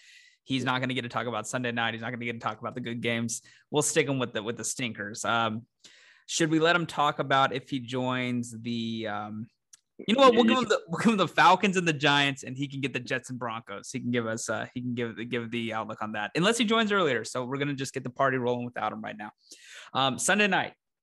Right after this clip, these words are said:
Speaker 1: game just ended. Forty-niners Packers, two of the most storied franchises in N F L history. How about that?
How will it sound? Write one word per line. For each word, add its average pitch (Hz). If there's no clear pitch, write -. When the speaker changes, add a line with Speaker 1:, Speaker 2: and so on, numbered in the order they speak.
Speaker 1:
game 156
just 143
ended. 110
Forty-niners 175
Packers, 160
two -
of 135
the 120
most 120
storied 240
franchises 110
in 110
N 113
F 110
L 104
history. 117
How 104
about 117
that? 120